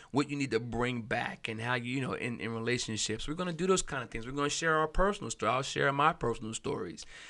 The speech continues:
on what works and what <laughs> doesn't work. I can tell you that. We're also gonna talk about business relationships and, you know, being able to get your mindset right and your philosophy right and your integrity and,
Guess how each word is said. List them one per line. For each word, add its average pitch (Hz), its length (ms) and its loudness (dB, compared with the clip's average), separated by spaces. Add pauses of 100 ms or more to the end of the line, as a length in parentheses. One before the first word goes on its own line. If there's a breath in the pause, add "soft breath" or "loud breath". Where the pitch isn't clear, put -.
(140 loud breath)
on 113 140 2
what 135 140 6
works 131 320 6
and 127 100 -2
what 139 180 6
<laughs> 131 120 6
doesn't 143 220 4
work. 143 220 10
I 123 80 6
can 131 140 -2
tell 143 160 0
you 131 140 0
that. 147 260 2 (380 loud breath)
We're 139 100 6
also 151 180 6
gonna 156 180 0
talk 156 180 0
about 143 320 2
business 165 360 0
relationships 113 760 -4
and, 117 180 -6 (300 loud breath)
you 131 100 -4
know, 135 240 2
being 156 300 0
able 151 180 4
to 139 160 -2
get 147 300 0
your 139 100 2
mindset 160 720 2
right 107 260 0
and 110 160 -6
your 127 100 -2
philosophy 160 720 2
right 110 260 -2
and 110 220 -4
your 131 140 2
integrity 123 800 -2
and, 117 100 -6